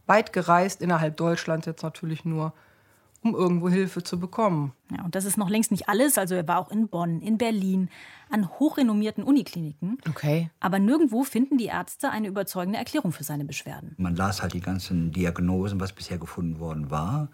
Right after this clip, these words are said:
Speaker 4: wie die ganzen Entzündungen, aber halt, man fuhr sich da immer mehr auf die Psyche fest, dass es eine psychische Erkrankung wäre.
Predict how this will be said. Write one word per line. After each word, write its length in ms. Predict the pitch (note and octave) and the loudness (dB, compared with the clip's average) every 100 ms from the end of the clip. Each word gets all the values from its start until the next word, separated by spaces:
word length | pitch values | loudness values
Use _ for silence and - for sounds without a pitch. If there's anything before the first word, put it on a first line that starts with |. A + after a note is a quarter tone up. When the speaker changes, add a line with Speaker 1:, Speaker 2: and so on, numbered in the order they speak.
| - - - | -12 -20 -16
Speaker 4:
wie 100 | - | -6
die 80 | F2 | -4
ganzen 300 | E2+ F2+ - | -2 -4 -4
Entzündungen, 720 | D#2 E2+ A#2 C#3 D3+ D#3+ D#3+ C#3+ | -4 -2 -2 0 2 2 2 0
aber 240 | A2 A2+ | -2 -2
halt, 300 | A2+ G#2+ - - - _ _ _ _ | -2 -4 -6 -16 -18 _ _ _ _
man 340 | - G#2 G#2+ G2+ | -6 -2 -2 -2
fuhr 640 | - - - - - B2+ | -6 -18 -20 -10 -2 -2
sich 120 | A#2+ | -2
da 100 | - | -6
immer 180 | - A2+ | -4 -2
mehr 240 | G#2 G#2+ D#2+ | -2 -2 -6
auf 80 | |
die 100 | - | -10
Psyche 340 | - - F#2 E2 | -12 -6 -6 -6
fest, 420 | - - - - _ - - - | -12 -16 -18 -20 _ -20 -20 -16
dass 220 | - F#2 | -10 -8
es 40 | C2+ | -6
eine 220 | F2 F2 | -4 -4
psychische 380 | - - F#2+ D#2+ | -4 -6 -6 -6
Erkrankung 580 | - - - - C#2+ B1+ | -10 -12 -12 -10 -12 -12
wäre. 320 | - - | -14 -16